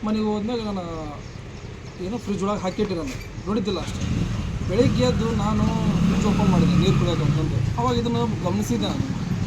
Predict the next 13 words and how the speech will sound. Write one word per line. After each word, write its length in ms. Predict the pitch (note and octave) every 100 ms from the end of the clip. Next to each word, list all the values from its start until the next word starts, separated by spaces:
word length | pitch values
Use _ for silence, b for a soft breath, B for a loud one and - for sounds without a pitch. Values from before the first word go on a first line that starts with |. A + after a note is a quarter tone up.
| - - - - -
ಈ 140 | D#4 - -
ಕ್ಯಾರಿಬೋ 440 | E3+ G3+ G3 G#3
ಅನ್ನೋ 220 | G3 G3
ವಾಟರ್ 480 | G3 F#3 D#3+ D3+ G3
ಪೌಚ್ 280 | F#3+ F#3 F#3+
ಏನೈತೆ 540 | E3+ D3+ G3 A3 F3
ಗಮನಿಸಿದೆ. 640 | E3 D#3+ F3+ C#3 - - - - - - - - - - - - - -
ಸುಮಾರು 480 | F#3+ A3 A3+ A3+
ಒಂದು 360 | A#3 A#3 A3 G#3+ A3 G#3+ G#3+ G#3+ G#3 G3+ G3+
ಹನ್ನೆರಡು, 360 | F3 F#3 G#3+
ಹದಿಮೂರು 500 | F#3+ F3 G3 A3 G#3+
ಸೈಜಿಂದು 520 | G#3+ F3+ F3 G#3+ A3+ G3
ಒಂದು 480 | F#3 D#3+ D#3 C#3+